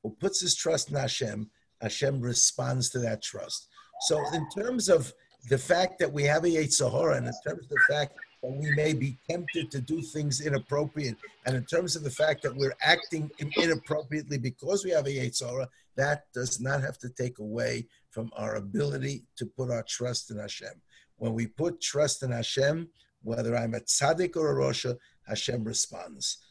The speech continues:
So I don't know if that will help you, but a little bit that means that the Yetzer Hara doesn't play as powerful a role in Bitochen or in negating Bitochen as we might have thought.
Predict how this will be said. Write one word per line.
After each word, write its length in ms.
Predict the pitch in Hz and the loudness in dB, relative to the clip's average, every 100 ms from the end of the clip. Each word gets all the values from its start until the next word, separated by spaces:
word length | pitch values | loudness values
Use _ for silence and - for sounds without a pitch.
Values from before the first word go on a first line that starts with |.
| _ | _
So 220 | - 120 - | -6 -6 0
I 100 | 131 | 0
don't 140 | 151 | 2
know 140 | 156 139 | 0 0
if 100 | 127 | 2
that 220 | 143 156 | 2 2
will 140 | 143 127 | 0 0
help 360 | 151 208 - | 4 4 4
you, 240 | 135 135 120 | -2 -2 -2
but 180 | 120 - - _ - | -2 -2 -8 _ -4
a 60 | |
little 280 | 135 196 180 | 2 4 4
bit 260 | 151 135 - | 2 2 2
that 260 | 127 - | -2 -2
means 340 | 135 160 160 143 | -4 -4 -4 -2
that 160 | 135 | -2
the 100 | 139 | -2
Yetzer 320 | 135 123 - 123 | -2 0 -2 -2
Hara 260 | - 185 | -2 -2
doesn't 460 | 131 160 175 151 123 _ | -2 -2 -2 -4 -8 _
play 500 | - 165 147 131 123 _ _ - | -2 0 0 -2 -8 _ _ -2
as 300 | 131 - - - | 0 0 -4 -4
powerful 500 | 156 196 175 151 143 | 2 4 2 0 0
a 60 | |
role 540 | 127 131 160 139 127 - - _ - | 2 2 4 2 -2 -8 -16 _ -2
in 260 | 147 135 | 0 2
Bitochen 800 | 127 123 - 170 135 131 117 131 143 | 0 -2 2 2 4 0 -2 -4 -6
or 180 | 123 120 | -4 -2
in 160 | 117 | -2
negating 560 | 117 110 143 196 202 143 | -2 0 2 2 2 -2
Bitochen 580 | 127 - 117 - 127 127 - _ _ | -4 -6 -10 -10 -8 -10 -12 _ _
as 260 | 135 139 - | 0 0 2
we 80 | 127 | 0
might 280 | 117 123 113 | 0 0 -2
have 120 | 104 | -4
thought. 460 | - 95 - - | -8 -16 -16 -20